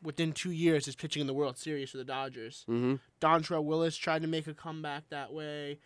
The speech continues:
Speaker 1: Roger Clemens tried to make it. People are trying it, and that league, is, it seems to be very successful in the Atlantic League.
Speaker 2: Yeah.
Speaker 1: But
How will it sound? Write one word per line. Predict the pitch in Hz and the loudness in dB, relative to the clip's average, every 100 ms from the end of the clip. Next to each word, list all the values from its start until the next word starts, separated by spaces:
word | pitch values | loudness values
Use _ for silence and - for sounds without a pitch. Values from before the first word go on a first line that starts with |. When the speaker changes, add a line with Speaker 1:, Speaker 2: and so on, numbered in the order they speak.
| _ _ | _ _
Speaker 1:
Roger | 147 147 147 143 | -2 -2 -2 -6
Clemens | - 165 175 165 | -6 -4 -4 -4
tried | 175 | -6
to | 165 | -6
make | 160 | -8
it. | - - - _ | -14 -20 -20 _
People | - 220 269 277 233 | -4 -2 -2 -2 0
are | 160 | -2
trying | - - 175 170 147 139 | -4 -2 2 2 -2 -8
it, | 127 - _ | -16 -18 _
and | 156 160 165 | -8 -4 -2
that | 185 160 | -2 -2
league, | 160 165 185 160 | -6 -4 -4 -4
is, | 143 | -4
it | 147 | -6
seems | - 160 156 | -4 -2 -2
to | 156 | -2
be | 147 | -2
very | 151 151 | -2 -2
successful | 151 - 143 - 151 | -6 -6 -6 -6 -8
in | 143 | -6
the | 131 | -6
Atlantic | 117 139 147 165 | -6 -6 -6 -4
League. | 175 | 2
Speaker 2:
Yeah. | 202 - - - _ _ - | 2 0 -6 -20 _ _ 0
Speaker 1:
But | - - | 2 2